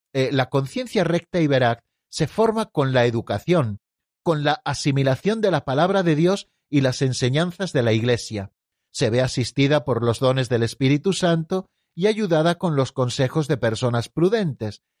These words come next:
y además favorecen mucho la formación moral, tanto la oración como el examen de conciencia. Nos ofrece medios prácticos para formar nuestra conciencia recta y verazmente. De la primera cosa de la que nos habla es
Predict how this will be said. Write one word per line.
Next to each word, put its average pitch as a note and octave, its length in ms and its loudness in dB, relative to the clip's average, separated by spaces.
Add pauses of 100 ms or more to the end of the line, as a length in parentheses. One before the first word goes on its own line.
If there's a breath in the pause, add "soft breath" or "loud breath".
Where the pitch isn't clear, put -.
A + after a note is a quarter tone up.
(120)
y A#2+ 100 0
además C3 420 0
favorecen C#3+ 580 0
mucho A#2+ 460 -2 (120)
la A2+ 160 -2
formación A#2+ 560 0
moral, E3+ 380 0 (300)
tanto C3 340 0
la A#2+ 100 4
oración A#2 480 0
como B2+ 300 0
el A#2 80 0
examen D#3 420 0
de B2+ 140 0
conciencia. G2 760 -4 (460)
Nos D3+ 200 -2
ofrece F3 460 0
medios G3 540 2
prácticos A#3+ 800 -2 (280)
para C#3+ 200 2
formar D#3+ 420 2
nuestra D3 400 -2
conciencia F3 800 -2
recta G3 640 -4
y C3 120 -2
verazmente. A#2 1000 -2 (380)
De C#3 100 0
la D3 120 2
primera G#3+ 300 0
cosa F3+ 360 -2
de D#3+ 100 2
la D3+ 100 2
que - 120 -6
nos C#3 220 -2
habla G#3 280 0
es A3+ 240 0